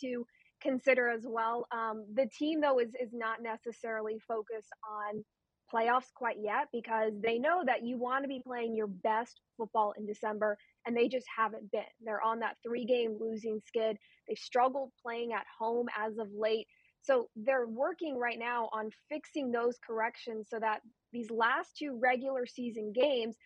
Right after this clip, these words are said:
they can kind of fix what hasn't been working so well for this team, and they can build some momentum and go into the playoffs hot.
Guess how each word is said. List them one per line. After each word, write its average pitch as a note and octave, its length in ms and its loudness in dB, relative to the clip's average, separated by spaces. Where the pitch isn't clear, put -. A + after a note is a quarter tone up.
they A3 100 -2
can A3+ 140 -8
kind A#3+ 240 0
of G4 120 -4
fix D#4 360 0
what A#3+ 260 2
hasn't B3+ 320 -2
been C4 180 2
working B3 360 -2
so A#3 200 -4
well A3 300 2
for A#3+ 140 -4
this A3 180 -4
team, B3 360 -6
and G#3+ 80 -4
they G#3+ 100 -2
can G#3+ 260 -8
build C4 300 6
some C4+ 200 -4
momentum A3+ 440 -2
and A3 140 -6
go A3+ 180 4
into B3+ 140 -2
the G#3+ 100 0
playoffs A3 360 2
hot. F#3+ 240 -6